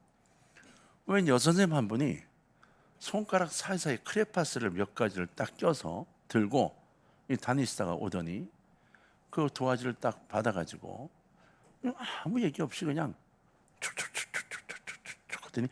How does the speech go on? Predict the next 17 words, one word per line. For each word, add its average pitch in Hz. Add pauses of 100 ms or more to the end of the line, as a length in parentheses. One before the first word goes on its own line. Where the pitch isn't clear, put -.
(240)
탁 - (260)
건네줬어요. - (2250)
어, 120
이 113
녀석이 110
그 -
그림을 117
보더니 90 (440)
"우와!" 185
이러는 127
거예요. 87 (640)
시간이 220
얼마 208
안 143
걸렸어요. 151
진짜 101
한 110